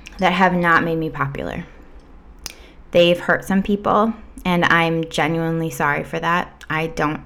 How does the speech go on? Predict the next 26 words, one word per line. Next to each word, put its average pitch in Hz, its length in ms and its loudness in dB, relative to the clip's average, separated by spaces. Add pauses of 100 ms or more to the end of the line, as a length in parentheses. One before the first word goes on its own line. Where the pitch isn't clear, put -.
enjoy 156 500 -4 (440)
hurting - 280 -4
people. 151 400 -6 (120)
That's 160 220 -10
never 165 600 -2
my 160 180 -6
intention. 156 680 -8 (1700)
But 240 480 6
I 240 120 8
got 269 240 8
to 277 120 6
a 262 60 10
point 233 600 4 (420)
where 214 140 6
I 202 140 10
realized 202 600 6
I 185 120 6
was 208 200 4
living 196 320 4
for 190 300 -4 (240)
everyone 185 640 4
else - 560 0 (480)
except - 440 0
for 165 120 -2
me. - 280 -6 (1120)
And 190 300 2